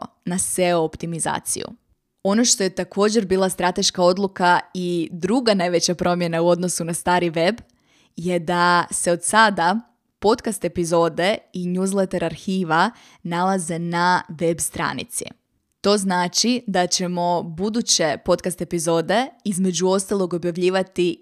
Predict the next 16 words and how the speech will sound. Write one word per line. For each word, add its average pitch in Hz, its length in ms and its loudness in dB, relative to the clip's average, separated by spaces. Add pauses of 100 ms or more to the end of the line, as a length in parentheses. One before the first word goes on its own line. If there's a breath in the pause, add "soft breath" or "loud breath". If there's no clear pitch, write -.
(140)
i 240 160 2
na 226 120 4
web 196 260 0
stranici 185 560 -2
u - 20 2
obliku 175 400 -2
blog 175 420 -2
posta, 185 640 0 (420 loud breath)
u 240 140 -2
sklopu 196 360 0
kojeg 180 240 0
će - 120 -4
onda 175 140 -2
biti 170 260 -2
linkovi 170 480 -4
na 170 340 0